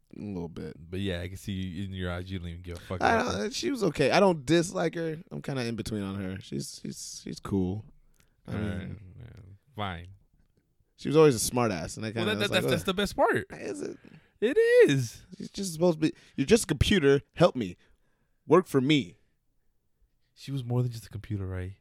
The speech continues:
Speaker 1: What?
Speaker 2: A companion.
Speaker 1: Artificial intelligence. Big freaking whoop.
Speaker 2: Big freaking whoop.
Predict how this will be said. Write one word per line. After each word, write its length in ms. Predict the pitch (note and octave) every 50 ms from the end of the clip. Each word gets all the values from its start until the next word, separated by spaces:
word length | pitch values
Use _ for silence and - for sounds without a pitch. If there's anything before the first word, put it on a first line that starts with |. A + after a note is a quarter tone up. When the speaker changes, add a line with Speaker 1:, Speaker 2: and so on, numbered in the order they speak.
| _ _ _
Speaker 1:
What? 160 | - A#2 - - - - - - - - -
Speaker 2:
A 60 | G#2
companion. 640 | - A#2 A2 - A2+ A2 A#2 A#2+ A#2 A#2+ A#2+ B2+ - _ _ -
Speaker 1:
Artificial 380 | G2+ G2 A2 A2+ A2+ G#2+ A2+ G#2
intelligence. 400 | G2 G2+ F#2+ F2+ F2+ F#2+ F2 -
Big 180 | - - E2 - _ _ _ _ _ _ _ _
freaking 300 | - G2 F2+ - E2 E2
whoop. 260 | F2 E2+ E2+ - - - A2 - -
Speaker 2:
Big 160 | - E3 -
freaking 440 | - - F#3 D3+ - C#3 A2+ G#2+ A2
whoop. 260 | C#3 G3+ G3 B2 -